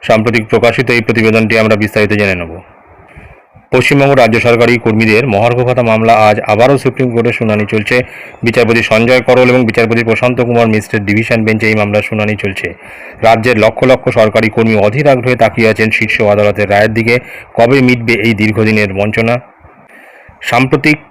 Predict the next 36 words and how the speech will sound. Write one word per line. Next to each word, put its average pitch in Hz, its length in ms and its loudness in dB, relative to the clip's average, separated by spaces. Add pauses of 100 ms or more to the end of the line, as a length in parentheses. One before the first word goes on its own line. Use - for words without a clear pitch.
(220)
শুনানিতে 131 600 2
মামলাকারীদের 120 600 2
আইনজীবী 120 420 2
গোপাল 113 480 2
সুব্রহ্মণ্যম 120 720 0
একটি 113 160 -2
অত্যন্ত 135 400 -2
গুরুত্বপূর্ণ 113 500 -2
তথ্য 110 360 -2
আদালতের 107 340 0
সামনে 107 280 -6
তুলে 120 220 -2
ধরেন। 95 300 -4 (400)
তিনি 139 200 2
জানান 139 300 2
যে 139 160 0
পশ্চিমবঙ্গ 120 420 -2
সরকার 117 300 2
ইতিমধ্যেই 117 420 -2
দিল্লি 127 420 2
এবং 127 200 0
চেন্নাইয়ের 113 420 0
মতো 113 200 -2
শহরে 113 280 0
কর্মরত 110 520 0 (560)
রাজ্য 113 260 2
সরকারি 131 320 2
কর্মীদের 123 420 0
কেন্দ্রীয় 123 480 2
হারে 123 200 4
ডিএ 120 180 2
দিচ্ছে। 98 380 -4 (360)
দিল্লির 139 340 2
বঙ্গভবন 131 540 2
এবং 123 200 2
চেন্নাইয়ের 117 480 0